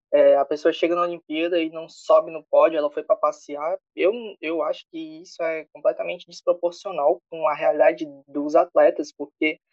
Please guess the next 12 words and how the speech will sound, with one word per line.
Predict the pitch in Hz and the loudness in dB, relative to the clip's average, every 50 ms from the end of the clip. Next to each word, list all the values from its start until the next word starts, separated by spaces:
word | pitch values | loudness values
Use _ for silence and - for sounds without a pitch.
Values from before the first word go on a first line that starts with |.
| _ _ _ _ _ _ _ _ | _ _ _ _ _ _ _ _
você | 147 151 165 165 - 180 175 | -2 0 0 2 2 0 0
conseguir | 175 196 190 - 190 190 | 0 -2 -6 -6 -8 -8
chegar | - - - 208 226 214 170 - - - 214 | -4 0 2 2 2 2 2 2 2 2 0
numa | 220 202 180 | -2 -4 -6
Olimpíada, | 170 160 160 151 _ - 151 180 190 160 - - | -6 -6 -8 -14 _ -2 2 2 2 2 2 0
ainda | - 165 160 165 | 0 0 0 0
mais | 160 160 160 170 | 0 0 0 -2
num | 175 208 196 | -4 -6 -4
país | - 180 175 180 175 | -2 -2 -2 -2 -4
que | - - 165 | -8 -10 -8
não | 160 180 | -6 -6
investe | 208 208 170 156 208 233 - - 180 | -4 -2 2 2 2 2 0 -4 -14